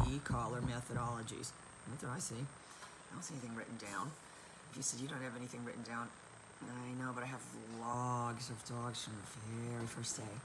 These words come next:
The very first day we put the collar. And every single other day until they're ten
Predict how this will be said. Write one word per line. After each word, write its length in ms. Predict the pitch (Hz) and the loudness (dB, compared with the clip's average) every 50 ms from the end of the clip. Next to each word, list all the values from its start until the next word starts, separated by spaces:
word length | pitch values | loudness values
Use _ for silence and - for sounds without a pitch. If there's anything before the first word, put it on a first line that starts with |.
| - - - - - - - - - - - - - - - - - - - - - - - - - - - - - - - | -8 -10 -12 -12 -12 -12 -12 -12 -12 -12 -12 -12 -12 -12 -12 -12 -12 -12 -12 -12 -12 -12 -12 -12 -12 -12 -12 -12 -12 -8 -4
The 120 | - 117 123 | -2 0 2
very 80 | 123 | 2
first 240 | 123 131 127 120 - | 2 0 0 -2 0
day 60 | - 113 | 0 0
we 160 | 110 107 107 | 0 0 -2
put 140 | 107 - - | -2 -4 -4
the 100 | 98 101 | -4 -4
collar. 260 | - - - - - - - - - - - - - - - - - - - - - - - - - - - - - - - - | -4 -6 -6 -6 -6 -8 -8 -10 -14 -14 -12 -10 -10 -10 -10 -10 -10 -12 -12 -12 -14 -14 -14 -14 -14 -14 -14 -14 -14 -10 -6 -2
And 80 | 131 | -2
every 140 | 135 127 123 | 0 2 2
single 240 | - - 113 117 110 | 2 2 2 0 -4
other 200 | 110 110 107 107 104 | -4 -4 -4 -4 -4
day 260 | 110 110 107 107 107 120 131 - - - | -4 -4 -4 -4 -6 -6 -8 -10 -10 -8
until 220 | 143 - - - 110 | -6 -4 -4 -4 -4
they're 180 | 107 104 101 - - - - - - - - - - - - - - - - - - - - - - - - - - - | -4 -4 -6 -8 -10 -12 -14 -14 -14 -14 -14 -14 -14 -14 -14 -14 -14 -14 -14 -14 -14 -14 -14 -14 -14 -14 -14 -14 -14 -12
ten 140 | - - 135 | -10 -8 -8